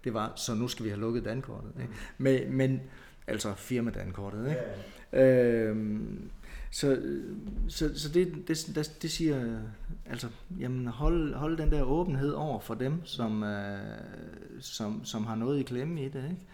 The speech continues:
Speaker 1: Også i forhold til, øh, til mine ansatte, til, ja, både mine, øh, løst tilknyttede skribenter og til mine fastansatte, at, at, øh, jamen, orientere om, hvad der er ved at ske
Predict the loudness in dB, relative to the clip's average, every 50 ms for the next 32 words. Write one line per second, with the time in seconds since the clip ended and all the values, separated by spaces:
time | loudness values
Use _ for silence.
0 | -20 -20 -18 -6 0 2 4 4 4 4 2 0 0 0 -4 -10 -16 -20 -20 -12
1 | _ -2 -2 -2 0 2 2 2 4 2 0 0 0 -2 -4 -4 -2 -2 -2 -2
2 | -2 -4 -4 -6 -8 -8 -8 -8 -8 -8 -6 -6 -4 -4 -4 -2 -2 -2 -2 -2
3 | -2 -2 0 0 0 0 0 -2 -4 -4 -6 -8 -12 -12 -8 -6 -6 -4 -6 -6
4 | -8 -8 -8 -8 -4 -2 0 0 2 2 2 2 2 2 0 0 -2 -6 -8 -8
5 | -8 -8 -8 -8 -6 -6 -4 -2 0 0 0 -2 -4 -8 -10 -12 -14 -16 -8 -6
6 | -4 -4 -4 -4 -4 -4 -4 -6 -6 -6 -6 -6 -4 -4 -2 0 0 -2 -2 -2
7 | -4 -4 -4 -4 -4 -6 -6 -6 -4 -4 -4 -4 -2 -2 -2 -2 -4 -6 -8 -12
8 | -16 -16 -16 -16 -18 -18 -12 -4 -2 0 0 0 -2 -6 -6 -4 -2 -2 -2 -2
9 | -4 -4 -4 -2 -2 -2 -4 -4 -4 -6 -6 -8 -8 -10 -12 -14 -20 -20 -20 -20
10 | -20 -20 -8 -6 -4 -2 -2 -2 -4 -6 -10 -16 -20 -20 -20 -20 -20 -20 -20 -20
11 | -20 -20 -20 -20 -20 -20 -18 -18 -18 -18 -14 -10 -8 -6 -6 -6 -4 -4 -4 -2
12 | -2 -2 -2 -2 -2 -2 -2 -2 -2 -2 -2 -4 -2 -2 -4 -4 -6 -6